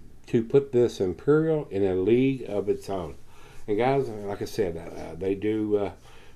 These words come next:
this beer every year, and they do a regular version and a barrel aged version as far as I know. So, uh, <clears throat> this one, uh, like I said, uh, I'm thinking it's a twenty thirteen edition, so it's five years old in the bottle.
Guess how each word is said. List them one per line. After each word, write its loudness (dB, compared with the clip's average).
this 2
beer 4
every 2
year, 2
and 4
they 2
do 6
a 4
regular 2
version 4
and 0
a -2
barrel -2
aged 0
version -4
as -8
far -6
as -8
I -8
know. -6
So, 2
uh, -6
<clears throat> -6
this 4
one, 4
uh, 2
like -2
I -2
said, 2
uh, 0
I'm -2
thinking 2
it's 0
a 2
twenty 0
thirteen 4
edition, 6
so 2
it's -4
five -2
years -4
old 2
in -2
the -4
bottle. -6